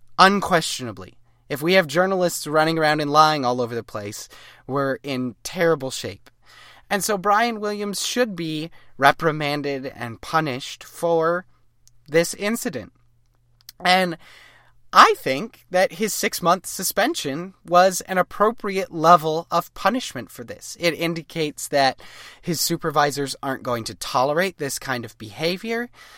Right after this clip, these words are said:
It indicates that, um,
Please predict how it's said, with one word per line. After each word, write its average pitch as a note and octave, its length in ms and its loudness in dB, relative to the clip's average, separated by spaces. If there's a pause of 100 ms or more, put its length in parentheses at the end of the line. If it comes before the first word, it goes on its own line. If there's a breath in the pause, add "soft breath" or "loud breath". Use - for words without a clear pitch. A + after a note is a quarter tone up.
(220 loud breath)
It D#3 180 0
indicates D3+ 800 -6
that, A#2+ 360 -2 (120)
um, G2+ 540 -8